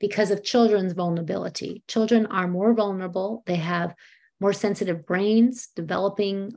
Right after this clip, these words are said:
organs. The radiation penetrates deeper into their brain, and they need to be protected. So we sued the U S government in, uh, two thousand and nineteen, two thousand and twenty,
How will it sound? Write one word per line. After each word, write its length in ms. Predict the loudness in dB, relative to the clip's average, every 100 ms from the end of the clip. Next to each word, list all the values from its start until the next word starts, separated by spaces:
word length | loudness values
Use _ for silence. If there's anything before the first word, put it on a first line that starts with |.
| 0
organs. 680 | 2 4 6 6 6 2 -14 _ _ _ _ 0
The 160 | 0
radiation 640 | 4 2 4 2 0 -6 -8
penetrates 580 | -10 -10 -6 -6 -6
deeper 360 | -2 -2 0 -4
into 200 | -4 -2
their 140 | -4
brain, 540 | -2 -4 -4 -6 -8 -10 _ _ -4
and 100 | -2
they 60 |
need 160 | 0 -2
to 60 | -2
be 120 | -2
protected. 680 | -6 -8 -10 -8 -10 -10 _ -20 _
So 160 | 2 6
we 180 | 8 6
sued 420 | 4 2 2 2
the 120 | 2
U 120 | 2
S 180 | 0 -4
government 560 | -6 -2 -2 -2 -4 -8 -6
in, 580 | -4 -2 0 -2 -4 -8 -12
uh, 340 | -8 -6 -6 -8 _ _ -6
two 120 | -4
thousand 420 | 0 0 0 -4
and 160 | -2 -2
nineteen, 600 | -2 -4 -6 -4 -2 -4
two 100 | -6
thousand 260 | -8 -6 -6
and 100 | -6
twenty, 420 | -6 -4 -4